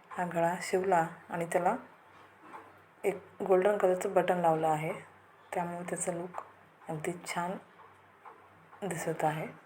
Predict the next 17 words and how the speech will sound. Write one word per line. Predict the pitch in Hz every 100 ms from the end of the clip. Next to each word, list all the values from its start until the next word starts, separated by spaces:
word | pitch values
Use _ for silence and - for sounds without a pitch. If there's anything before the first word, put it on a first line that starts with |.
| - - - - - - - - - - - -
तर | 190
हे | 185
बघा, | 180 170 165
अशा | 165 -
प्रकारे | 180 180 180 185
तुम्ही | 180 180 185 - - - - - - -
ज्या | 196 202 202
साड्यांचे | 202 180 185 185 196
ब्लाऊजला | 180 175 175 175
वन | 175 180
साईड | 180 185
काठ | 185 165 165
आहे | 160 156 151 - - -
ते | 185
अशा | 170 160 180
प्रकारे | 180 170 175
तुम्ही | 170 175 170 196